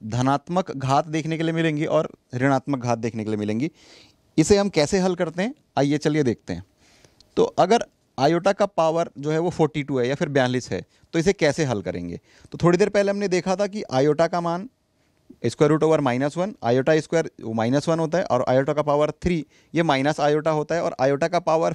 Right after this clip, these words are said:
फ़ोर जो होता है वो वन होता है या प्लस वन होता है। तो ये जो धनात्मक संख्या के साथ जो हम कैलकुलेशन या गणना करते हैं वो काफ़ी आसान हो जाता है। तो चलिए पहले हम इसे देख लेते हैं। फ़ोर्टी टू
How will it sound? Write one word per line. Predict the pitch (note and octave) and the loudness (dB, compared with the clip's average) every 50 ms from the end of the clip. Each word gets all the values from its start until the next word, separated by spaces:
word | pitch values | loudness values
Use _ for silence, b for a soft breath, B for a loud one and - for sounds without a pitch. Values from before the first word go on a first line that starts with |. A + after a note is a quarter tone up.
| - | -6
फ़ोर | - - - F3 F#3 F#3 E3 | -4 0 2 2 2 2 2
जो | E3+ E3 | 0 -2
होता | D3+ C#3+ - D#3 | -2 0 0 0
है | D#3+ | 2
वो | E3 F#3 G3+ | 2 2 2
वन | F3+ E3 D3+ C3 | 2 2 2 2
होता | A#2+ G#2 F#2 A2 | -2 -4 -6 -8
है | G#2 - - A2+ | -8 -8 -6 -8
या | A#2+ C3 | -8 -8
प्लस | - - D3 D3 - - | -2 0 0 0 0 -2
वन | B2 A2 G#2 | -4 -4 -4
होता | F#2+ F#2 - E2+ | -6 -8 -10 -12
है। | E2+ - b b b b b b b b b b b _ - | -14 -16 b b b b b b b b b b b _ 4
तो | F3 | 4
ये | G3 G#3 | 4 4
जो | F3 E3+ | 4 2
धनात्मक | C#3 D3 D3 D3+ D3+ - F#3 G3+ F3+ | 2 2 4 2 2 0 -2 -6 -4
संख्या | - G3+ F#3+ F3 F#3+ | -2 -2 -2 0 -2
के | F3+ F#3+ | -2 -2
साथ | F3+ G3 F#3 | -2 -2 -4
जो | F3 F3+ F#3+ | -2 -2 -4
हम | F#3+ F#3+ F3 | -4 -4 -2
कैलकुलेशन | - E3 D#3 C#3 D3+ D#3+ D3 D#3+ F3+ F3 | 0 0 0 2 0 0 0 0 -2 -2
या | E3+ D3 | 0 0
गणना | C#3 C3+ C3+ D3 E3 F3 | 2 2 2 2 0 0
करते | - E3+ D3 D3 - - | 0 0 -2 -2 -2 -4
हैं | D#3+ D#3+ | -4 -2
वो | F3 F3+ G3 | -2 -4 0
काफ़ी | - F3 D3+ C#3+ - F3+ - - | 2 2 2 2 0 -4 -4 -2
आसान | C3+ C3 - C#3 A#2+ G#2+ | -2 -2 0 0 -2 -2
हो | G2 F#2 | -4 -6
जाता | F2+ F2 D#2+ - F2 | -6 -8 -6 -6 -8
है। | F2 - _ _ _ _ | -8 -8 _ _ _ _
तो | C#3+ C#3+ | -2 0
चलिए | - D#3 B2+ A2 A2 | 2 2 2 0 -2
पहले | - _ C3+ C#3+ D3 D#3+ | -2 _ 0 2 2 2
हम | E3 E3 | 0 -2
इसे | E3+ - F3+ | -2 -4 -2
देख | D#3 D#3 D#3 D3 | 0 0 0 0
लेते | D#3+ E3 D#3 - | 0 0 0 -2
हैं। | C#3+ - - B B B B B B B B B B B B _ _ _ _ _ - - | -4 -6 -6 B B B B B B B B B B B B _ _ _ _ _ 0 2
फ़ोर्टी | E3 F3 E3 G#3+ G#3+ | 2 4 4 4 4
टू | F#3+ A3+ A3 F#3+ | 4 4 2 2